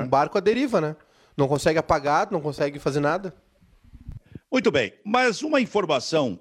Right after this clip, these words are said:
Speaker 2: da, além da prisão do Ricardo Eletro, o parceiro lá do Luciano Huck,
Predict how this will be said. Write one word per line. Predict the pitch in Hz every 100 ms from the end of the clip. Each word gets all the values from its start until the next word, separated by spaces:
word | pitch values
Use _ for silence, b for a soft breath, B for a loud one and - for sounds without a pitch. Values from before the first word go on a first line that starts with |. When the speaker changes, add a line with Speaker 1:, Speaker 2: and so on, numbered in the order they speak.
| -
Speaker 2:
da, | 104 123 127
além | 117 143 147
da | 110 104 98
prisão | 113 104 123 131 101
do | 101 95 90 82 78 117
Ricardo | 107 123 107
Eletro, | 98 120 127 90
o | 82
parceiro | 90 87 - 104 92
lá | 92
do | 90
Luciano | 80 120 95
Huck, | - 170 -